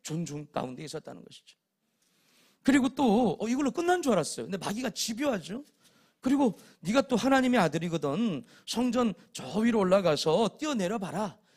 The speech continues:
그러면 천사가 와서 너를 사 이렇게 받아주지 않겠니?" 라고 마귀가 시험하는데, 여러분 같으면 이럴 때 뭐라고 대답하겠냐 이 말이에요. 우리는 예수님이 아니니까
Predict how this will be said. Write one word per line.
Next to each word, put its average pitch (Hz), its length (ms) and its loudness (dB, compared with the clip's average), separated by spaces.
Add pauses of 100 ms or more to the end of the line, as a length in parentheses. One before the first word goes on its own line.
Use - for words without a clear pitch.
(120)
그러면 233 260 -4
천사가 262 460 -4
와서 175 380 -2 (200)
너를 214 200 -4
사 160 340 -6
이렇게 214 400 -4 (260)
받아주지 202 400 -2
않겠니?" 160 680 -4 (260)
라고 262 240 0
마귀가 175 340 -4
시험하는데, 151 1040 -2 (320)
여러분 254 340 0
같으면 202 440 -4
이럴 196 200 -6
때 190 100 -8
뭐라고 143 340 -6
대답하겠냐 170 460 -14
이 - 160 -20
말이에요. - 140 -20 (520)
우리는 240 380 -2
예수님이 262 340 -2
아니니까 196 400 -2